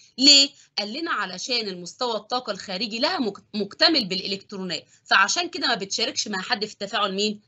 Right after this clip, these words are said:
الكيميائي. وكمان برضو أضاف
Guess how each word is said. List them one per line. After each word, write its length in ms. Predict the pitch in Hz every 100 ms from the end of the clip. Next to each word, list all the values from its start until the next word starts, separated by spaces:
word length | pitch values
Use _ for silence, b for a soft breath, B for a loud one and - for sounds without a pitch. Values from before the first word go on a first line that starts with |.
| 208
الكيميائي. 420 | 214 185 151 - b b b b
وكمان 640 | 247 254 269 330 554 427 220
برضو 460 | 277 285 214 381 480 _ _ _ -
أضاف 540 | 247 233 370 311 269